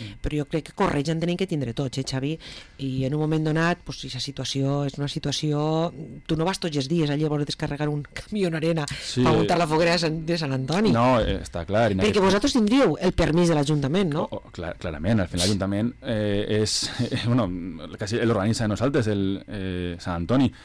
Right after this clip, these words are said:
Speaker 1: i avui té, i la gent avui que ha anat a, no ha anat a treballar, s'agrada dia festiu dels seus, pues, vint, divuit dies que té de, de festa
Speaker 2: Ujú.
Speaker 1: a l'any, s'agrada dia
Speaker 2: Ujú.
Speaker 1: festiu per ajudar a muntar el dia, que al final els Lluïsos, pues, eh, és altruista i, i la gent que està allí, pues, està per vocació, no? I per voler fer una festa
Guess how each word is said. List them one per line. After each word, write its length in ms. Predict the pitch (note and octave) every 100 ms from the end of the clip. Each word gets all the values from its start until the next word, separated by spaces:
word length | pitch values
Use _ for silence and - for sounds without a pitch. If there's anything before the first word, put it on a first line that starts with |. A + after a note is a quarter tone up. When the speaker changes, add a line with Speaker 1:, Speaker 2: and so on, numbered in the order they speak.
| - - -
Speaker 1:
i 80 |
avui 180 | G#2+ A2
té, 120 | G#2
i 40 | F#2
la 100 | G2
gent 140 | G2+ G#2
avui 140 | G#2+
que 80 | A#2+
ha 20 |
anat 160 | A#2 A2
a, 360 | A2 G2+ G2 -
no 80 |
ha 40 | A2
anat 140 | A2
a 40 | G#2+
treballar, 260 | G#2 G#2
s'agrada 240 | A#2 A2 G2+
dia 140 | G#2+
festiu 440 | G#2 F#2 A2 A2 G2
dels 200 | G#2 G2
seus, 300 | G#2+ G2+ - -
pues, 200 | F2 -
vint, 340 | F2+ G2 G2+ F#2+
divuit 240 | G2 G#2+
dies 160 | A2 G#2
que 80 | G#2+
té 80 | G#2
de, 400 | G2+ G2+ G2+ - -
de 140 | A#2
festa 260 | A2+ G#2 A2
Speaker 2:
Ujú. 80 |
Speaker 1:
a 160 | G#2 A2
l'any, 220 | A2+ C#3+
s'agrada 220 | B2+ A2+ A2
dia 80 |
Speaker 2:
Ujú. 100 | G#2+
Speaker 1:
festiu 180 | A2 A#2+
per 120 | A2 B2
ajudar 320 | A2+ A2 A#2+ - - - -
a 120 | A#2+
muntar 340 | B2 A#2+ A2+ G#2+
el 100 | F#2+
dia, 200 | C3 A2+
que 60 |
al 40 | F#2+
final 260 | F#2 F#2+
els 120 | G#2
Lluïsos, 380 | G2+ G#2 A2+ A2
pues, 380 | - A#2 G#2+ - -
eh, 380 | G2 G2 F#2 -
és 160 | G2+
altruista 600 | G#2 F2+ G#2+ G#2 A#2+ A#2+ A#2
i, 480 | B2 A#2 A2 G2+ E2
i 40 |
la 100 | F#2+
gent 160 | F#2+ F#2+
que 60 |
està 120 | F#2
allí, 120 | F#2 F2+
pues, 160 | G2
està 180 | F#2 F#2+
per 120 | G2 F#2
vocació, 400 | G2 F#2 G2 F#2
no? 140 | G#2
I 80 | A2
per 100 | F#2+
voler 240 | F2+ F#2
fer 200 | - G2
una 160 | F#2+ F#2
festa 320 | G2+ - A2